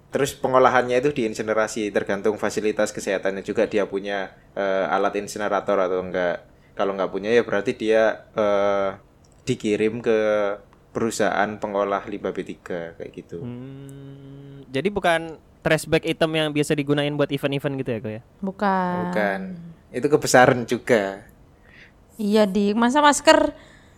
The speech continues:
Speaker 3: maskermu satu kamu pakein trash bag kan sayang, Dik. Mending kamu yang masuk situ. <laughs>
Speaker 1: Iya. Terus maskermu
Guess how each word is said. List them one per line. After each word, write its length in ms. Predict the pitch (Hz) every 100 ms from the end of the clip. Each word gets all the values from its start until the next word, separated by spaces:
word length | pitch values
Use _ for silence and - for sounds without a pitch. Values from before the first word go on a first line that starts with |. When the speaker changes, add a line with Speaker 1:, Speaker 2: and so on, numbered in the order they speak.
| -
Speaker 3:
maskermu 400 | 294 285 330 320 330
satu 400 | 330 320 - 359 349
kamu 340 | 359 381 349
pakein 320 | 349 339 330
trash 320 | 330 330 311
bag 160 | 240 294
kan 140 | 415 415 359 285 - -
sayang, 540 | - 392 330 254 226
Dik. 180 | 233 -
Mending 320 | 240 269 349
kamu 320 | 359 359 466
yang 80 | 311
masuk 240 | 277 -
situ. 400 | - 277 339 269
<laughs> 60 | 262 - - - - 302 311 - - - - - - - -
Speaker 1:
Iya. 320 | 440 - - - - - - - 466 - -
Terus 240 | 131 131
maskermu 560 | 131 123 131 131 156